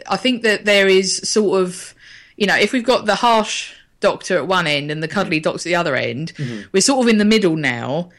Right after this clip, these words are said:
Speaker 2: Yeah.
Speaker 1: But I think that there's a lot of people who would like it kind of a third back again towards Harsh.
Speaker 2: Mm.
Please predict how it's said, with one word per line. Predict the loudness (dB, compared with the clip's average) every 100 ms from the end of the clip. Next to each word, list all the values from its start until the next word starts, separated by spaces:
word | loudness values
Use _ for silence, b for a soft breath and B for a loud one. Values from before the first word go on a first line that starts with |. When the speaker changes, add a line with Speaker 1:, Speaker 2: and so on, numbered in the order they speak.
| b b
Speaker 2:
Yeah. | 2 4 4
Speaker 1:
But | -2 -6
I | -6
think | -2 0 0 -2 -12 -4
that | 0 2
there's | 2 2 2
a |
lot | 2 2
of | 2
people | 0
who | 0 2
would | 2
like | 2 0 0 -2 0
it | 2 2 -4 _ _ _
kind | -2 0 4
of | 6 4 2 -8 -20 _ _ _ -8
a | -8
third | -2 2 4 2 2
back | -2 -2 -4 -10 -8
again | -2 0 -2 -4
towards | -8 -8 -8 -4
Harsh. | -2 -2 -4 -8 -12 -16 _ _ -10
Speaker 2:
Mm. | -8 -8 -10